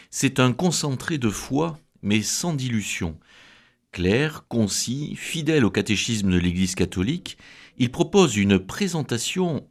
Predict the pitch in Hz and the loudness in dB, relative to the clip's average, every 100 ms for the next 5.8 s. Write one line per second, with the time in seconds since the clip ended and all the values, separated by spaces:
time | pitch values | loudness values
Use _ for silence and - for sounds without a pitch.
0 | - 98 196 90 - 170 - 147 123 107 | -6 -2 -2 -2 -2 -2 -2 -2 2 0
1 | 107 107 120 - - - _ _ - - | 0 -4 -4 -6 -8 -12 _ _ -8 -4
2 | 135 135 135 - - _ _ - 92 90 | -2 -2 -4 -14 -20 _ _ -2 -2 -2
3 | - 95 - 71 50 - - _ _ _ | -4 -6 -6 -10 -10 -14 -16 _ _ _
4 | _ _ _ _ _ _ - - - 165 | _ _ _ _ _ _ -20 -8 -4 0
5 | 190 196 190 - 165 - - | 0 2 0 0 -2 -4 -14